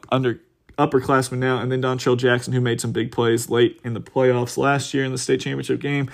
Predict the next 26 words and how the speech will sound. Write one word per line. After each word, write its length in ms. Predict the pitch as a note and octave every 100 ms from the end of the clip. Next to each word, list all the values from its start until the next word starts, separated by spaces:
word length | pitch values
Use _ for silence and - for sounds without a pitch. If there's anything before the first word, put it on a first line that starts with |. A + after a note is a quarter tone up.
| - -
And 140 | A#2+
Javen 400 | A#2+ C3 B2+ B2+
Webb, 420 | B2+ C3+ B2+ - -
big-time 380 | B2+ B2+ B2+
athlete. 340 | B2+ B2 B2+ B2
It 100 | C3
goes 260 | C#3+ C3
on 200 | B2 D3
and 120 | C#3 C3
on 140 | B2+
and 120 | B2+
on. 180 | C3 A#2+
Westside 340 | C3+ B2+ B2+
has 140 | B2 A#2
a 60 |
lot 160 | A#2 B2+
of 80 | G#2
guys 260 | A2+ A2+
that 60 | A#2+
are 40 |
going 280 | A#2+ A2+ A#2
to 140 | A#2+ B2
roll 340 | A#2 B2+ B2+
past 420 | B2+ B2 B2 - - - -
Cook 380 | - E3+ F#3 - - - _
County. 580 | - D3 D3 D3 C#3+